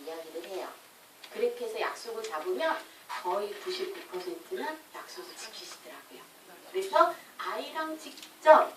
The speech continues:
엄마한테 이렇게 곰돌이 샘플 교재를 아무리 보여준다든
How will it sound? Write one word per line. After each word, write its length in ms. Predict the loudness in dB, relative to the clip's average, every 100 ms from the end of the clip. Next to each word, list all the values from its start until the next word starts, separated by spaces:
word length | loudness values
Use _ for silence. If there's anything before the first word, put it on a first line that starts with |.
| -14 -20 0
엄마한테 640 | 4 6 8 8 8 4 -4
이렇게 160 | -4 -6
곰돌이 420 | -6 -4 -6 -6
샘플 360 | -4 -6 -6 -8
교재를 340 | -6 -4 -2
아무리 360 | -2 -2 -4 -6
보여준다든 1160 | -4 -4 -4 -6 -8 -6 -6 -4 -2 -2 -2